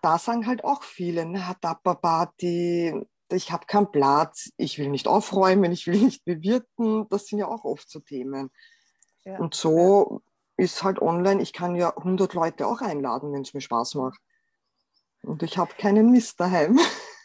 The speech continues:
Speaker 2: Das natürlich. Und ich denke jetzt
Speaker 1: Ja.
Speaker 2: grad, ich hab ja den Luxus, hier am Land zu leben, aber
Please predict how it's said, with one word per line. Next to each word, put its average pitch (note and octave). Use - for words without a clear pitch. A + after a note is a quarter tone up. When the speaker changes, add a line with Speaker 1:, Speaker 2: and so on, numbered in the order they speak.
Speaker 2:
Das F3+
natürlich. D#4+
Und D4+
ich -
denke G#3+
jetzt -
Speaker 1:
Ja. D#3+
Speaker 2:
grad, G#3
ich -
hab -
ja A3
den G#3
Luxus, G#3+
hier A3+
am G3+
Land D#3+
zu -
leben, F3
aber E3+